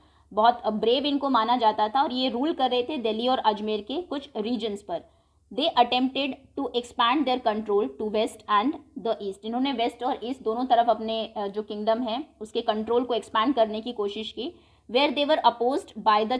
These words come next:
Chalukyas of गुजरात, जहाँ पर वेस्ट में, गुजरात में चालुक्यास ने इनको अपोज किया। And Gehdwals of western U P, वेस्टर्न यूपी में जो गेहडवाल किंगडम थे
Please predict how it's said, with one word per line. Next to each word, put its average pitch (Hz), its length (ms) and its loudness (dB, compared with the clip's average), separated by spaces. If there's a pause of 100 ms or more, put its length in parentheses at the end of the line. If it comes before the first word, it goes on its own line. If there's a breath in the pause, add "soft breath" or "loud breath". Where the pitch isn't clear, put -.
Chalukyas 214 540 2
of 226 180 4
गुजरात, 202 480 0
जहाँ 214 280 0
पर 226 120 0
वेस्ट 214 280 -4
में, 285 260 -4
गुजरात 208 400 4
में 233 120 -6
चालुक्यास 208 560 2
ने 247 100 -4
इनको 240 200 0
अपोज 220 380 2
किया। 226 220 0 (120)
And 269 260 2 (960)
Gehdwals 247 800 6 (120)
of 240 200 4 (160)
western 226 400 -2
U 185 100 -6 (100)
P, 151 100 -16 (380)
वेस्टर्न 220 420 -2
यूपी 240 200 -4
में 254 120 -2
जो 240 100 -2
गेहडवाल 214 400 2
किंगडम 214 420 -4
थे 339 140 -4